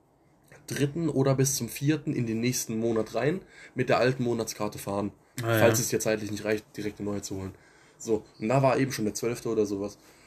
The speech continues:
Speaker 1: Und dann hat er mich halt gefragt, ob ich ein Ticket hab. So, und ich hatte halt noch keine Monatskarte.
Speaker 2: <laughs>
Speaker 1: Ähm, weil, was war da?
Speaker 2: Du
Speaker 1: Ich
Speaker 2: hast
Speaker 1: glaub,
Speaker 2: es
Speaker 1: ich,
Speaker 2: nicht bekommen.
Speaker 1: ich hatte einfach keinen Bock, weil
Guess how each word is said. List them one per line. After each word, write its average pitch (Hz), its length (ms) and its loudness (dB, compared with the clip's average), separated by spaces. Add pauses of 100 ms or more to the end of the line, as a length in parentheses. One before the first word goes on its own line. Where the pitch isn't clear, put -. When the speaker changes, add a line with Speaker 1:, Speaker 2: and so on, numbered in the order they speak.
(240)
Speaker 1:
Und 107 100 -4
dann 131 140 4
hat 143 100 2
er 135 80 2
mich 135 100 2
halt 127 140 2
gefragt, 127 280 -8
ob 117 100 -4
ich - 120 -10
ein - 60 -20
Ticket - 260 -10
hab. 104 100 -4 (160)
So, 110 220 2 (140)
und 120 140 0
ich 110 100 0
hatte 135 200 4
halt 107 220 4
noch 110 140 2
keine 107 220 6
Monatskarte. 104 720 6
Speaker 2:
<laughs> - 40 -20 (420)
Speaker 1:
Ähm, 113 460 0 (640)
weil, 135 560 2
was - 260 -6
war 117 240 -2
da? 180 320 0 (1120)
Speaker 2:
Du 117 60 0
Speaker 1:
Ich 110 40 4
Speaker 2:
hast 101 60 4
Speaker 1:
glaub, 117 100 2
Speaker 2:
es 110 60 0
Speaker 1:
ich, 110 60 0
Speaker 2:
nicht - 120 -6
bekommen. 113 240 2
Speaker 1:
ich 95 100 0
hatte 120 160 -2
einfach 131 280 2
keinen 98 240 -4
Bock, 160 240 -4
weil 107 180 4